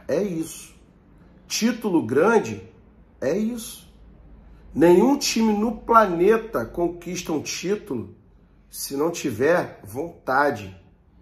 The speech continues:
disposição, garra, entrega.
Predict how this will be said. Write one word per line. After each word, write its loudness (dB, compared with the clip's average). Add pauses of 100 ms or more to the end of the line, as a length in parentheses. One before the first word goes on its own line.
(160)
disposição, -4 (720)
garra, 4 (440)
entrega. 2